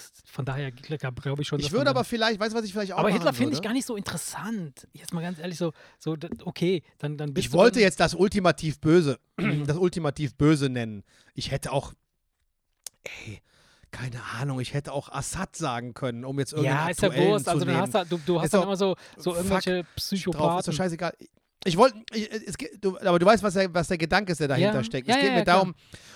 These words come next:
Speaker 2: ob so politische Machthaber das aus strategischen Gründen machen, obwohl sie wissen, dass es falsch ist, oder ob sie glauben, es ist richtig. Das hätte mich interessiert.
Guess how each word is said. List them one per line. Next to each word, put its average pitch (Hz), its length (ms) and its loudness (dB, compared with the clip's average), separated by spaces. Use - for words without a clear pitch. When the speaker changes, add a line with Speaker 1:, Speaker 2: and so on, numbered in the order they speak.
Speaker 2:
ob 156 120 2
so 175 180 6
politische 190 580 2
Machthaber 202 720 2
das 165 180 2
aus 170 180 0
strategischen 208 680 0
Gründen 185 340 0
machen, 170 400 -2
obwohl 156 400 4
sie 170 120 -4
wissen, 185 220 0
dass 165 120 -2
es 156 120 -6
falsch 160 340 2
ist, 165 220 -8
oder 147 160 -2
ob 139 100 -2
sie 147 120 -6
glauben, 147 420 4
es 135 80 -2
ist 139 140 -6
richtig. 123 200 -4
Das 175 140 0
hätte 196 140 -2
mich 175 100 -4
interessiert. 151 300 -6